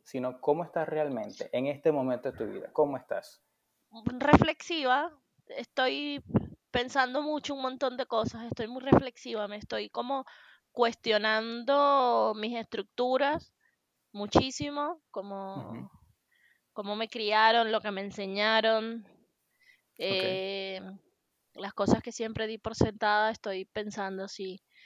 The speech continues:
Speaker 2: realmente es así porque lo estoy viviendo desde siempre o es así porque yo lo siento desde mi corazón así.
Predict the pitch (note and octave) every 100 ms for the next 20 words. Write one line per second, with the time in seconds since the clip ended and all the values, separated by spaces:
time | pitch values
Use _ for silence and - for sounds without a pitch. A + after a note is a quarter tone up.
0 | _ _ F3+ F3+ F#3+ G3+ G3+ G3+ G3 F3+
1 | - - G3 G#3 G3 A3 A#3 C#4 _ _
2 | _ - F#3+ F#3+ - G3 F#3 F3+ F3+ F3
3 | - - E3+ F#3 - A3 F#3+ G3+ G#3+ G#3+
4 | G#3+ G#3+ G#3 G3 - D#4 F#4 F4+ F4+ C#4+
5 | G3+ G3 G3+ G#3+ G3+ G3 D#3 F#3+ F#3+ F#3+
6 | - F#3 F3 G#3 G3+ F#3+ F#3+ - F3+ F3
7 | F#3 F#3 -